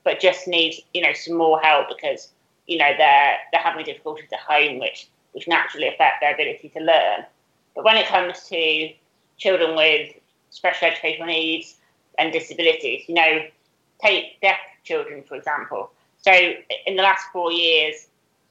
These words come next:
teachers of the deaf, so they're essentially just assistants that, that help a deaf child interact and learn at school. Teachers of the deaf have, have, um,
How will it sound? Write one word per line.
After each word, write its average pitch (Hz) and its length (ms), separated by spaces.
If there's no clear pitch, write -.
teachers 175 480
of 165 100
the 160 100
deaf, 151 240
so 165 140
they're 151 280
essentially 165 440
just 156 160
assistants 160 680
that, - 200
that 170 100
help 165 300
a - 80
deaf 151 200
child 147 580
interact 156 680
and 160 140
learn 156 220
at - 100
school. 131 500
Teachers 196 360
of 151 60
the 156 100
deaf 160 260
have, 160 180
have, 170 140
um, 156 400